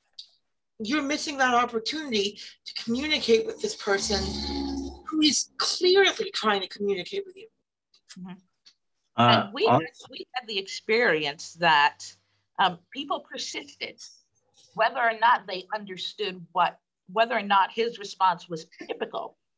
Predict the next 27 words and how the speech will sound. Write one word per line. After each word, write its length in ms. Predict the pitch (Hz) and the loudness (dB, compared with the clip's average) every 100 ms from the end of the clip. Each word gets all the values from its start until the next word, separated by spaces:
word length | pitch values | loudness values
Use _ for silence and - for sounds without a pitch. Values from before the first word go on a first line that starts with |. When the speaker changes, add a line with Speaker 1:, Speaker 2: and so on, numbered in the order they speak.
| _ _ | _ _
Speaker 2:
or 140 | 185 180 | -2 0
what 280 | 180 160 180 | 2 0 0
one 180 | 175 | -4
would 140 | 160 147 | -4 -8
typically 460 | 165 160 - 160 | -8 -10 -8 -8
expect. 540 | 139 - - 196 - _ _ _ - | -8 -8 -4 -4 -4 _ _ _ -8
They 120 | 196 196 | -4 -4
persisted, 840 | 196 208 - 392 - 127 - - _ _ _ _ _ _ _ 196 | -6 -8 -4 -6 -4 -8 -8 -16 _ _ _ _ _ _ _ 2
and, 420 | 196 180 180 180 - - _ _ _ _ _ _ _ _ _ _ _ _ _ _ _ _ - | 6 6 4 -2 -14 -20 _ _ _ _ _ _ _ _ _ _ _ _ _ _ _ _ -10
you 180 | 208 214 | -2 0
know, 280 | 190 180 - _ _ _ | 0 -2 -8 _ _ _
he 380 | - - 277 - | -16 -10 -6 -4
understood 640 | 226 233 233 - 311 330 | -2 -4 -6 -6 -10 -6
that 240 | - - - | -2 -4 -6
persistence 680 | - - - - 202 175 - | -16 -14 -12 -10 -12 -12 -18
because 440 | 156 196 156 156 | -10 -6 -4 -4
eventually 520 | 143 139 170 - 139 | -8 -6 -6 -8 -10
he 100 | 143 160 | -10 -2
got 200 | 151 147 | -2 -2
to 100 | 165 | -8
a 40 | |
point 320 | 147 175 165 | -8 -8 -8
where 200 | 165 156 | -4 -4
he 260 | 151 - 190 | -4 -8 -10
would 260 | 156 143 - _ _ - | -6 -8 -8 _ _ -20
spontaneously 1080 | - 180 180 175 226 208 190 180 - 170 | -2 0 0 -4 -10 -8 -10 -12 -12 -14
greet 440 | 156 175 208 - | -14 -10 -10 -10